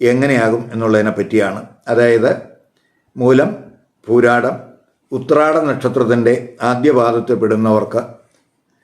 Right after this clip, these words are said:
ആ, ഡിസംബർ മാസം എങ്ങനെയാകും? അപ്പോൾ ആദ്യം നമുക്ക് ഈ ധനുക്കൂറുകാരുടെയും ധനുലഗ്നക്കാരുടെയും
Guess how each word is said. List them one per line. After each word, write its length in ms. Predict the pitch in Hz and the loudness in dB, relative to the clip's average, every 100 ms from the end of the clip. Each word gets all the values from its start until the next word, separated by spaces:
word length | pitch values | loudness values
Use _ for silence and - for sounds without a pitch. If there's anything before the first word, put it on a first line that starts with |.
| _ - | _ -10
ആ, 240 | 117 113 123 | -4 -2 -2
ഡിസംബർ 520 | 110 135 135 190 190 | 0 0 2 0 0
മാസം 500 | 147 120 117 123 123 113 | 0 -2 -2 -8 -10 -10
എങ്ങനെയാകും? 480 | 104 87 - - - _ _ _ _ _ _ _ | -8 -8 -12 -18 -20 _ _ _ _ _ _ _
അപ്പോൾ 160 | 135 | -2
ആദ്യം 240 | 143 160 180 | 0 2 2
നമുക്ക് 420 | 175 151 160 165 - - - - | 2 2 2 2 -2 -12 -20 -4
ഈ 100 | 139 | -2
ധനുക്കൂറുകാരുടെയും 840 | 135 123 147 160 160 156 151 147 | 0 0 0 2 4 4 2 0
ധനുലഗ്നക്കാരുടെയും 1160 | 127 131 131 - 139 131 131 127 123 123 123 | 0 2 2 0 -2 0 2 2 2 0 -4